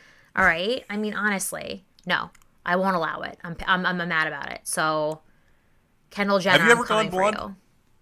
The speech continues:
Speaker 1: you. Do, you know what, Al? Actually, more importantly, what do you think I would look like as a blonde? Every once in a while, I'm, like,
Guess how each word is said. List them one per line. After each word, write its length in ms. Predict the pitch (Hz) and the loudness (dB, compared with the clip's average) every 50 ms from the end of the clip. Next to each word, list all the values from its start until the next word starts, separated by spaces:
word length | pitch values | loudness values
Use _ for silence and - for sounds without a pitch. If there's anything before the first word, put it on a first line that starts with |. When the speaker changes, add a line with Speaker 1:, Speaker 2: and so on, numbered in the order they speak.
| _ _ _ _ _ _ _ _ _ _ _ _ _ _ _ _ _ _ _ _ _ _ _ _ _ - | _ _ _ _ _ _ _ _ _ _ _ _ _ _ _ _ _ _ _ _ _ _ _ _ _ -6
Speaker 1:
you. 60 | 302 - - | -6 -6 -4
Do, 80 | - 285 | -4 -4
you 60 | 320 | -2
know 80 | 339 | 0
what, 200 | 370 427 453 - | 2 2 4 6
Al? 260 | - 302 311 311 294 - | 8 10 10 10 10 8
Actually, 340 | - 269 277 - - 277 240 | 6 4 4 4 0 -2 -2
more 220 | 220 220 247 269 | -2 0 0 -2
importantly, 720 | 302 285 - - 185 180 196 208 233 262 269 294 302 294 _ _ _ _ _ _ _ | -2 -2 -2 -2 -2 -2 -2 -4 -4 -6 -6 -8 -8 -12 _ _ _ _ _ _ _
what 200 | _ 190 220 240 | _ 0 0 0
do 80 | 285 311 | 2 4
you 120 | 392 453 | 2 2
think 280 | 440 - - 240 233 233 | 2 2 -2 -2 -2 0
I 80 | 254 247 | -2 0
would 140 | 226 220 202 | 0 0 -2
look 220 | 175 175 175 175 - | 0 -2 -2 -2 -2
like 200 | 196 202 208 214 | -4 -2 -2 -2
as 120 | 196 175 | -2 -2
a 60 | 190 | -4
blonde? 560 | 156 - 165 156 147 139 127 - 165 180 175 | -4 -4 -8 -8 -8 -10 -10 -12 -12 -10 -4
Every 220 | - 196 208 277 320 | -4 0 2 2 2
once 240 | 320 320 302 - 285 | 2 0 -2 -2 -4
in 60 | 247 | -4
a 40 | 208 | -4
while, 600 | 180 156 156 165 170 175 185 202 220 240 262 - | -2 0 2 2 4 2 2 0 0 -2 -2 -2
I'm, 200 | - 185 185 185 | -4 -4 -4 -2
like, 320 | 180 175 170 165 - - | -2 -4 -4 -4 -8 -16